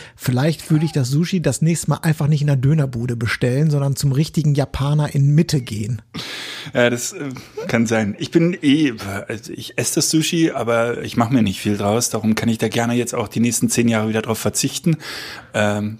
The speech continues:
Speaker 2: der Omega-drei-Haushalt ist eh aufgefüllt. Ähm, naja.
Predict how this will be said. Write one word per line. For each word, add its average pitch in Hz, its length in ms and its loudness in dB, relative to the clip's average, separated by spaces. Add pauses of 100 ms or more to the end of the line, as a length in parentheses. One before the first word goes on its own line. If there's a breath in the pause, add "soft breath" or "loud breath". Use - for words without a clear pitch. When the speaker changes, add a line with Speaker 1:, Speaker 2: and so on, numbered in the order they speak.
Speaker 2:
der 110 120 0
Omega-drei-Haushalt 110 1080 2
ist - 160 -8
eh 131 160 2
aufgefüllt. 120 580 -2 (560 loud breath)
Ähm, 101 360 -4 (180)
naja. 101 340 2